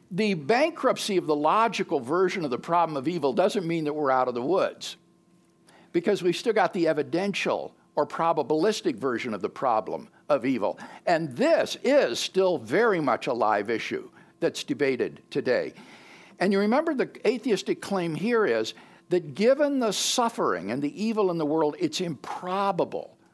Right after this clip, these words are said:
that God exists. It's highly improbable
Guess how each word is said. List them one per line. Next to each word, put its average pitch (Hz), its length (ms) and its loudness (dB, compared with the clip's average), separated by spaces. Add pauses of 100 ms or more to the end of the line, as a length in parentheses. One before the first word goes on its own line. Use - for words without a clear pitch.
(160)
that 123 180 -4
God 95 360 0 (220)
exists. - 680 -8 (380)
It's 185 260 2 (220)
highly 254 680 0
improbable 202 1160 0